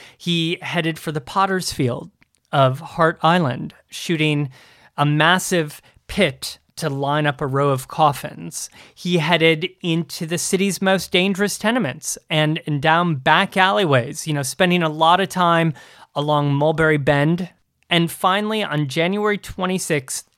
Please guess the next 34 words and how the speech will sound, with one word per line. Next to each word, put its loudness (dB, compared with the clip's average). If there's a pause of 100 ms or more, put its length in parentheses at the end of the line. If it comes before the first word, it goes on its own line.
(120)
eighteen 0
eighty-eight, 2 (300)
he -8
presented 0
his -4
photos 0
in -6
a 0
Magic -2
Lantern 0
show 0
for 2
the 2
New 0
York 0
Association 0
of -6
Amateur 0
Photographers 0 (100)
on 2
Thirty-sixth 0
Street. -10 (560)
The 4
name 4
of 2
his -2
show 0 (180)
was 4 (560)
The -4
Other 2
Half, -4 (180)
How 4
It -4
Lives 0